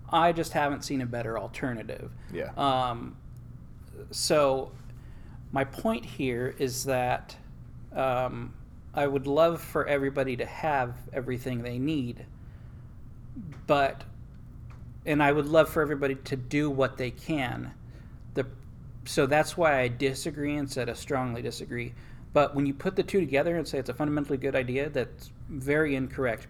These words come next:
Speaker 2: So what you're
Speaker 1: because
Speaker 2: saying is you're a bleeding heart liberal. <laughs>
Speaker 1: I, I'm a bleeding, I guess I do have a bleeding heart,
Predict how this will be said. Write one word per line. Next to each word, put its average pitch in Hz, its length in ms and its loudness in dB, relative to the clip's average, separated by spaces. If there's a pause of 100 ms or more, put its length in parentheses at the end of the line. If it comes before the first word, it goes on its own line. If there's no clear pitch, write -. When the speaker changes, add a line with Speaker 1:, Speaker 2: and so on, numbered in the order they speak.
Speaker 2:
So 113 120 4
what 113 80 8
you're 139 160 6
Speaker 1:
because - 80 2
Speaker 2:
saying 104 340 4
is 82 180 -4
you're 82 140 2
a 78 60 2
bleeding 85 480 -2
heart 80 360 -2
liberal. 73 540 0
<laughs> - 400 -10
Speaker 1:
I, 196 220 4 (200)
I'm 160 200 8
a 160 80 8
bleeding, 180 400 6 (400)
I 156 80 8
guess 190 180 8
I 180 160 8
do 165 200 6
have 156 280 6
a 135 60 4
bleeding 131 340 2
heart, 117 360 -2